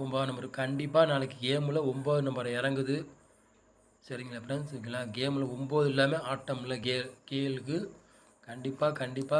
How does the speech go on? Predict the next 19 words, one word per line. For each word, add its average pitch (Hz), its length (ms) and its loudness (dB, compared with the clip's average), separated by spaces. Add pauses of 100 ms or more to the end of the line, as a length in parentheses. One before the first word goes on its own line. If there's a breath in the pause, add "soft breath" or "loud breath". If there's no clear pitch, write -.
வின்னிங் 139 300 0 (280)
உறுதியா 131 320 -2 (100)
இருக்கு. 139 320 -2 (840 loud breath)
சரிங்களா 123 340 -8
ஃப்ரெண்ட்ஸ், 151 280 -4
ஓகேங்களா? 123 280 -2 (220)
உங்க 120 200 -10
கணக்குல 143 320 -2
மேட்ச் 139 220 -4
ஆச்சுன்னா 160 240 -4 (100)
எடுத்து 135 300 -4
விளையாடுங்க. 131 400 0 (1040 loud breath)
சரிங்களா 127 380 -8
ஃப்ரெண்ட்ஸ், 147 300 -4
ஓகேங்களா? 120 320 -8 (180)
சிங்கிள் 143 340 0
நம்பர் 143 320 0
ஆல் 135 180 -2
போர்டு 139 200 4